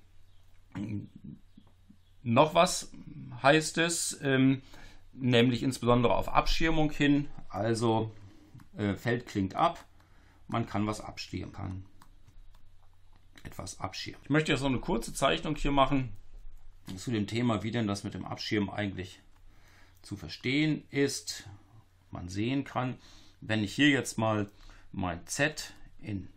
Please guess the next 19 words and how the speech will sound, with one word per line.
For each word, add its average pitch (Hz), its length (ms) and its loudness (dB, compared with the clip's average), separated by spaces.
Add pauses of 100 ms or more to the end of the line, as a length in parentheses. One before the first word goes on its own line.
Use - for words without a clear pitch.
(120)
Form 117 240 -4
von 92 200 -8
Delta 135 380 0
hinschreibe 120 800 -2 (540)
und 110 340 -8
dann 95 160 -6
habe 101 160 -6
ich 95 100 -10
hier, 104 560 -4
hier 117 220 2
meinetwegen 98 760 2 (1120)
mein, 90 720 -6
ähm, 85 320 -10 (1000)
oh, 98 140 -8
hier 82 120 -12
mal 90 140 -14
ein 101 200 -2
Delta, 92 520 -6
eins, 98 540 -8